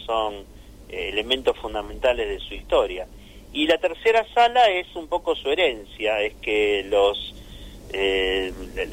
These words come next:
todas las cosas que están haciendo ustedes, ¿no? Eh, con el parque, la fiesta de la frutilla, eh, la fiesta del, de la Pachamama, eh,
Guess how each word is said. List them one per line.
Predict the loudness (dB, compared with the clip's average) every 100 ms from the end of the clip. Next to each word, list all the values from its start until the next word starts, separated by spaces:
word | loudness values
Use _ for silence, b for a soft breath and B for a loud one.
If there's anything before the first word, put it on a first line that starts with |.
| 0
todas | 4 6
las | 4
cosas | -2 -4 -6
que | -4
están | -2 -2
haciendo | -4 -8
ustedes, | -6 0 2 2 0
¿no? | -2 0 -2
Eh, | -2
con | -4 -4
el | -6 -4
parque, | 4 4 4 -4 -12
la | -8 -8 -8
fiesta | -14 -10
de | -6
la | -6
frutilla, | -8 -10 -4 -4 -4 -4 -2 -2 -2 B B B -16 -10
eh, | -8
la | -2 -2
fiesta | -2 -6 -4 0 2
del, | 2 0 -2 -6 -14 -10
de | -6
la | -2
Pachamama, | -2 -2 -2 2 4 4 0 0 0 0 B B B -8
eh, | -4 -2 -2 -4 -6